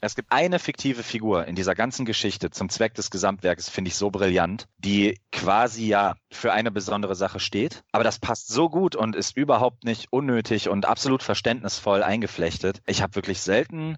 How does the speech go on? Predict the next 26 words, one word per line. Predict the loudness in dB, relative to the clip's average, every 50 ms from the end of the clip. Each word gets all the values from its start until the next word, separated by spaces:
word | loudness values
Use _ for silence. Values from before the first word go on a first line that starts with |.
| -6 -6
und | -4 -4
ich | -4 -2
bin | -2 0 2
ja, | 4 4 4 2 0 -2 _
wer | -4 -2 -2 0
mich | -2 -2 -4
kennt, | -4 -2 0
weiß, | 0 0 0 -2
ich | -4 -8
bin | -6 -4 -2
eigentlich | 0 0 0 0 0 0
kein | 0 0 0
Serienfreund | 2 2 2 2 2 2 0 0 0 2 2 2 2
und | 2 0 0 2
wenn, | 2 2 4 4
dann | 2 2 2
Miniserienfreund, | 2 2 2 2 0 0 0 0 0 0 0 0 -2 -4 -6 -6 -2 0 0 0 0 -2 0
das | 0 0 2 2
schon, | 0 2 2 2 2 2 0
aber | 0 2 2 4 4 4 4 2 -2 _ _ _ -4
ich | 0
glaube, | 2 2 2 2 2
Tschernobyl | 0 0 0 2 2 2 0 0 0
hätte | -2 -2 -2 -2 -2
als | -2 -2 -4 -6
Film | -2 0 2 2 2 0 -4